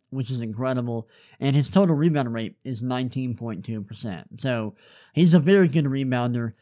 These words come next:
specifically, um, as a defensive rebound rate. That's, or as a defensive rebounder, that's where he really shines as a rebounder. Now, let's get into his defensive metrics. And actually, before I do that, I do wanna point out, um,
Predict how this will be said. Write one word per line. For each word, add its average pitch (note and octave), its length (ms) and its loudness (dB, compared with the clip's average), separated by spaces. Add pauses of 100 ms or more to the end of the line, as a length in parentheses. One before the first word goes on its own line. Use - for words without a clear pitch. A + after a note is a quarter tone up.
(140)
specifically, C#3 1040 0 (120)
um, A2 540 -4
as B2 200 -4
a B2 100 0
defensive A#2+ 460 -2
rebound A2+ 420 -4
rate. G2+ 200 -6
That's, C3+ 300 -2 (140)
or C3 200 -6
as B2 200 -2
a B2 60 -2
defensive A#2+ 460 -6
rebounder, A#2 540 -2 (320)
that's C#3+ 260 2
where E3 120 2
he C#3 140 0
really B2 300 -2
shines G#2+ 680 -6 (300)
as A2 200 -6
a A#2 80 -6
rebounder. G2+ 520 -8 (680)
Now, E3 200 4
let's E3+ 300 2
get G#3 160 2
into E3 380 2
his C3+ 520 -2
defensive A#2+ 840 -6
metrics. F#2 600 -12
And D3+ 100 -2
actually, F#3 260 0
before F#3+ 300 0
I - 20 4
do D3+ 160 2
that, C#3 220 2
I C#3+ 60 0
do D#3 180 4
wanna F3+ 160 2
point C#3 240 -4
out, C3 320 -4
um, A2 500 -4